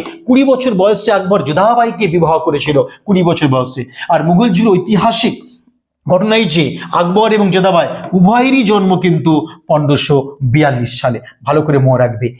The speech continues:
একাধিক পরীক্ষা আসা প্রশ্ন, বিহারী মলটা মনে রাখবে, মারিয়াম উজ জামানি মনে রাখবে। এবারে আসি জাহাঙ্গীর, খুব ইম্পর্টেন্ট প্রশ্ন দিচ্ছে এখান থেকে। পনেরোশো ঊনসত্তরে জন্ম এবং তিরিশে আগস্ট তার জন্ম হয়েছিল ইউপি শহরে,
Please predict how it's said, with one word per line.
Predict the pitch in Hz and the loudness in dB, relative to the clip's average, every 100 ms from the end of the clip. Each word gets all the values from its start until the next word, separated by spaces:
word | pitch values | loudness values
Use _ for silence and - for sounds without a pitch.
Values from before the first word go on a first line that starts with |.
| - | -6
একাধিক | 175 190 185 180 | -4 -2 -2 2
পরীক্ষা | 165 156 156 | 2 0 -2
আসা | 139 165 | -4 -2
প্রশ্ন, | 180 180 202 220 - - 127 | -2 0 0 -2 -4 -8 0
বিহারী | 143 143 | 2 2
মলটা | 135 131 135 | 0 0 0
মনে | 127 170 | 0 2
রাখবে, | 185 185 226 - - | 0 0 0 -2 -6
মারিয়াম | 135 131 131 123 120 | -2 2 2 0 -4
উজ | 123 98 | -8 -4
জামানি | 143 147 151 | 0 2 2
মনে | 131 117 117 | 0 0 -2
রাখবে। | 110 117 - - | -6 -12 -12 -4
এবারে | 175 202 | 0 2
আসি | 226 196 | 0 -2
জাহাঙ্গীর, | 120 180 170 190 147 - - - | -2 -2 0 2 0 -2 -6 -4
খুব | 214 | -2
ইম্পর্টেন্ট | 202 226 226 233 | 0 0 0 0
প্রশ্ন | 233 214 226 | 0 -2 0
দিচ্ছে | 214 - | -2 -2
এখান | 208 214 | -2 -2
থেকে। | 214 226 226 - - | -2 -2 -4 -6 -4
পনেরোশো | 175 175 190 170 | 0 0 0 0
ঊনসত্তরে | 208 208 214 208 220 | 0 0 -2 -2 0
জন্ম | 208 208 220 220 - - | 2 2 2 -2 -8 -2
এবং | 156 156 - - - | 0 0 -4 -10 -2
তিরিশে | 247 262 - 254 | 2 2 0 -2
আগস্ট | 233 180 196 - | -2 0 0 -2
তার | - | -2
জন্ম | 147 156 | 0 0
হয়েছিল | 147 147 156 151 156 - | 2 2 2 0 -2 -2
ইউপি | 240 254 254 | 2 2 2
শহরে, | 180 156 120 | 0 0 -2